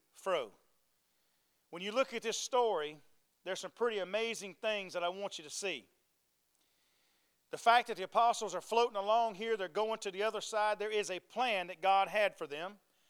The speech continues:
Jesus had a plan for the disciples that day, the apostles, to go with him. They saw the mighty power of God on this side of Galilee. Now, of course, they wanted to, they,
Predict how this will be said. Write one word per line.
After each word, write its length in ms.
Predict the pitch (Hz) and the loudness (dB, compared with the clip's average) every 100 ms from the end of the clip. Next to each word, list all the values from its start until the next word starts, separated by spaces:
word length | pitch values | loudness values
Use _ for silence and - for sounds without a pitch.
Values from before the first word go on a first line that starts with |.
| _ _ - | _ _ -8
Jesus 440 | 208 247 240 214 | -4 -2 -4 0
had 200 | 220 196 | 2 2
a 40 | |
plan 400 | - 220 233 226 | 0 0 0 0
for 140 | 220 208 | -4 -8
the 100 | 175 | -8
disciples 600 | 165 220 208 196 208 143 | -4 2 2 2 -4 0
that 240 | 208 202 | 0 0
day, 160 | 196 202 | -4 -4
the 100 | 180 | -4
apostles, 720 | - 220 208 - 175 196 - _ _ _ - | -2 2 2 0 -10 -12 -16 _ _ _ -12
to 100 | 175 | -6
go 200 | 185 214 | 0 2
with 240 | 220 233 | 2 0
him. 200 | 185 156 - _ - | 0 -10 -14 _ 0
They 160 | 180 | 0
saw 500 | - - 226 247 254 | 0 0 4 6 4
the 120 | 214 | 0
mighty 420 | 175 202 233 233 226 | 0 2 4 2 -4
power 480 | - 233 226 214 | -2 2 4 4
of 140 | 196 160 | 0 2
God 420 | 208 175 165 190 - - - - | 4 6 4 0 -10 -20 -20 -2
on 220 | 180 175 | 0 0
this 180 | 170 277 | 0 0
side 460 | - 202 160 156 160 | 2 4 6 4 2
of 140 | 143 | -2
Galilee. 500 | 175 160 151 156 233 - _ _ _ _ _ _ _ _ _ _ _ _ - | 2 2 2 -6 -8 -12 _ _ _ _ _ _ _ _ _ _ _ _ -4
Now, 280 | 175 185 208 - _ _ | 2 2 0 -12 _ _
of 120 | 185 - | -8 0
course, 320 | 262 277 - | 2 4 10
they 160 | 214 | 10
wanted 240 | 208 220 185 | 10 2 -2
to, 120 | 180 | -8
they, 120 | 202 | -6